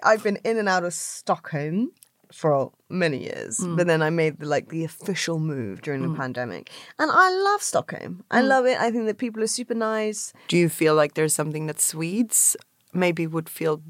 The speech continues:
Speaker 2: better of? Or do you think that there's something you would feel
Speaker 1: Mm.
Speaker 2: like if you were in a room with s-, your Swedish girls, like even me,
Speaker 1: Mm.
Speaker 2: you know? How do you feel like you'd like to teach a sense that you have from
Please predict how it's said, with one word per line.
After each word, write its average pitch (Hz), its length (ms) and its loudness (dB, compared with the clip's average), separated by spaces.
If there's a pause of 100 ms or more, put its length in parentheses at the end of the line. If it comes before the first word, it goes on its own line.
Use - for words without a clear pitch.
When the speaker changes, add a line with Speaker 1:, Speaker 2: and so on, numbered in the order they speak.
(120)
Speaker 2:
better 190 340 0
of? 262 560 -6
Or 170 180 6
do 165 80 -4
you 180 140 0
think 185 220 0
that 170 100 2
there's 175 140 0
something 175 400 0
you 220 160 2
would 196 120 2
feel 220 340 4
Speaker 1:
Mm. 202 100 8
Speaker 2:
like 165 200 2
if 185 160 0
you 214 100 2
were 214 80 8
in 208 100 4
a 190 40 4 (140)
room 185 260 4
with 165 120 2
s-, - 320 -2
your 196 320 8
Swedish 208 440 2
girls, - 460 4 (420)
like 175 140 4
even 220 300 6
me, 147 200 4
Speaker 1:
Mm. 151 300 -6
Speaker 2:
you 202 100 6
know? 185 240 6 (720)
How 202 340 10
do 180 140 -2
you 180 140 -2
feel 170 240 4
like 160 260 2
you'd 160 120 -2 (100)
like 151 140 0
to - 160 -16
teach - 560 -2
a 190 60 2
sense 175 580 4
that 170 240 4 (500)
you 240 380 4
have 160 320 2
from 156 580 0